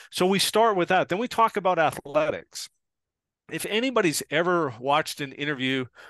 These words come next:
with an Olympian after winning a medal, they will talk about imagery. "I've imagined this my whole life. Uh, you know, I've dreamt about this," and they will use this type of language.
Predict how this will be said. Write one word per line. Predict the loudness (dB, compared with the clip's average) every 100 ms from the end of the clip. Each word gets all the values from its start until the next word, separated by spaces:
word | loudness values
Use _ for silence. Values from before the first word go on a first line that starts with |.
| -12
with | -2 0 2
an | 2
Olympian | 0 -2 0 0 0
after | 0 0 0 -4 -8
winning | -4 -2 -2 -2 -10 -10
a | -10
medal, | -2 0 2 2 -2 _ -20 -20 -20 _ _
they | -8 0 2
will | 4 0 -2 _
talk | 0 4 4 2
about | 2 2 0
imagery. | -4 -8 -8 -12 -14 -16 -20 -20 -2
"I've | 0 0
imagined | 0 2 2 2 0
this | -2 0
my | 0 0
whole | 0 0
life. | 2 4 4 0 -6 _ _ _
Uh, | -2 0 0 -2 -6
you | -4 -2
know, | -2
I've | -4
dreamt | -2 -2 0 0
about | 2 2
this," | 2 2 2 -2 -6
and |
they | -8
will | -8
use | -10 -6 -4 -2
this | -2 0
type | -2 -2
of | -4
language. | -2 -2 -2 -8 -12